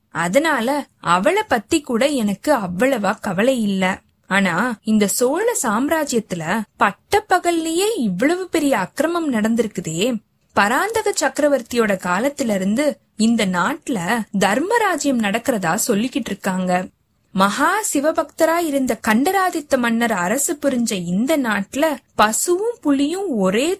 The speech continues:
துறையில தண்ணீர் குடிச்சுச்சு அப்படின்னு பெருமை பேசிக்கிறாங்க. சுந்தர சோழரோட அரசாட்சிக்கு கீழே சோழ நாட்டுல எந்த ஒரு சின்ன பொண்ணும்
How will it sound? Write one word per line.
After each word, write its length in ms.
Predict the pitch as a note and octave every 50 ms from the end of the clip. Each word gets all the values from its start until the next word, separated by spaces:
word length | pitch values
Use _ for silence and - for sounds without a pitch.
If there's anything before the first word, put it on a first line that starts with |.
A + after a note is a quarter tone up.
| - F4
துறையில 400 | E4 D#4 D4 C#4+ C#4+ E4 F#4 -
தண்ணீர் 460 | - C4 G#3 G3+ A#3 D4 E4 E4+ D4+ -
குடிச்சுச்சு 760 | D#4 C4+ - - C4+ G#3+ - - B3+ C4 D#4 E4 D#4 A#3+ G3+
அப்படின்னு 420 | - - A3 G3+ F#3 G#3 C#4+ D#4+ -
பெருமை 380 | - G#3+ G3+ C4 D#4 F4+ F4 E4+
பேசிக்கிறாங்க. 840 | C#4 B3 A3+ - - A3 - G#3+ G#3 G3 G3 G3 G3 G3+ G3 G3 - _ _ _ _ _ _ -
சுந்தர 460 | - - C4+ C4+ D4 E4+ F#4+ G#4 A4+ A#4 -
சோழரோட 480 | G4 F4+ E4 D#4 D4 C#4 C4+ B3+ A#3 A#3
அரசாட்சிக்கு 1040 | G#3+ F#3+ E3+ E3 F#3 A#3+ C#4 - E4+ D#4+ C#4 - - - A#3+ A3+ G#3 - - G3+ F#3
கீழே 480 | - - F#3+ F#3+ A3 B3 A#3+ G3 E3 E3 G#3 A#3+ A3 - _ _
சோழ 560 | - - - - B3+ C#4 D#4+ F#4+ A4 A#4+ A4
நாட்டுல 540 | G4 E4+ D4 C4+ A#3 - - D#4+ F#4 F#4 D4
எந்த 400 | A3+ G3 F#3+ A3 C#4 E4 G4 G4
ஒரு 220 | F#4+ E4+ C4+ A#3+ -
சின்ன 420 | - - A#3 A3 B3 D4+ E4+ E4+ - -
பொண்ணும் 440 | - G3 G3 A3 A#3 G3+ F3+ G#3